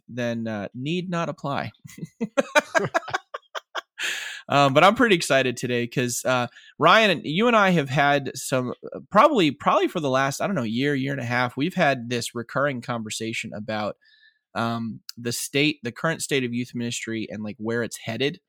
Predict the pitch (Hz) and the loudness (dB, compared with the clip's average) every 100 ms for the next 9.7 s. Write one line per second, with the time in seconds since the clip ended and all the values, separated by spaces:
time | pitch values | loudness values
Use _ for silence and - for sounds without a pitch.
0 | _ _ _ _ _ 117 117 117 113 113 | _ _ _ _ _ -2 0 0 -2 -2
1 | 107 107 80 117 120 120 131 135 135 131 | -2 -4 -8 -2 0 2 2 0 -4 -4
2 | 127 117 - 131 - 139 127 117 117 110 | -4 -4 -2 -4 -4 -4 -2 -2 -4 -6
3 | 110 107 135 156 147 143 139 - 135 135 | -8 -2 -2 0 -2 -2 -4 -6 -6 -6
4 | - 135 131 - 135 131 135 - 95 110 | -4 -4 -4 -6 -6 -6 -6 -8 -8 -6
5 | 113 117 117 113 - 117 113 110 101 110 | -6 -6 -6 -8 -8 -10 -8 -8 -8 -4
6 | 143 139 139 - - - - _ _ 120 | 0 0 0 -4 -14 -20 -20 _ _ -2
7 | 127 120 117 113 - - 107 113 107 101 | 2 2 0 -2 -6 -6 -4 -4 -4 -6
8 | 98 - _ - - 117 151 208 180 139 | -10 -16 _ -18 -6 0 2 2 2 0
9 | 113 113 160 127 110 98 | 0 -2 0 0 -2 -4